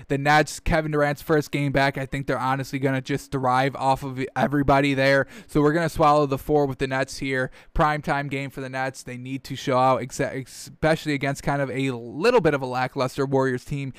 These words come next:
Yes, Steph Curry's going absolutely crazy, but, I mean, you know, the, the streakiness of Kelly Oubre, the consistency of Andrew Wiggins is good, but I think we're gonna swallow the four here.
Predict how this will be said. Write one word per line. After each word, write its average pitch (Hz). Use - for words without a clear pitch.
Yes, 160
Steph 151
Curry's 143
going 131
absolutely 131
crazy, 147
but, 135
I 127
mean, 120
you 127
know, 110
the, 120
the 160
streakiness 143
of 123
Kelly 131
Oubre, 143
the 226
consistency 170
of 147
Andrew 151
Wiggins 139
is 127
good, 123
but 123
I 123
think 135
we're 131
gonna 123
swallow 117
the 110
four 107
here. -